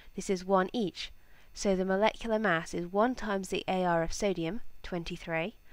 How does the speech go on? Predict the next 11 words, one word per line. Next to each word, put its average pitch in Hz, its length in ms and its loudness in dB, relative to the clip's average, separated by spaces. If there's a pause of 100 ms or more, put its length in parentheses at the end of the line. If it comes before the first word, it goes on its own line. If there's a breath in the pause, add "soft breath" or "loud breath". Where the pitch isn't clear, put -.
(300 loud breath)
plus 185 340 8
one 233 280 4
times 175 320 -2
the - 100 -2
A 175 180 4
R 180 180 6
of 196 120 0
chlorine, 190 400 4 (340)
thirty-five 220 640 12
point 190 240 -2
five. 165 480 -4